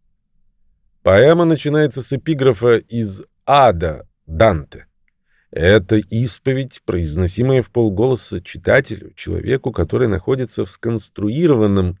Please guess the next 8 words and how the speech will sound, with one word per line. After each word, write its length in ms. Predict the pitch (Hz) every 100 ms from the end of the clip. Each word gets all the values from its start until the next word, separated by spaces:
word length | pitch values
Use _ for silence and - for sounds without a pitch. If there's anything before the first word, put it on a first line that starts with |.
| -
им 280 | 147 120
самим 480 | 101 113 113 131 110 - -
аду 580 | 107 98 87 131 156 95
вечных 720 | 87 135 123 - - 120 -
последствий. 880 | 101 90 80 82 82 - - - _ _ _ _ _ _ _ _ _ _ _ _ _
Само 380 | - 160 190 185
имя 300 | 160 180 117
Джей 640 | 85 78 101 156 156 127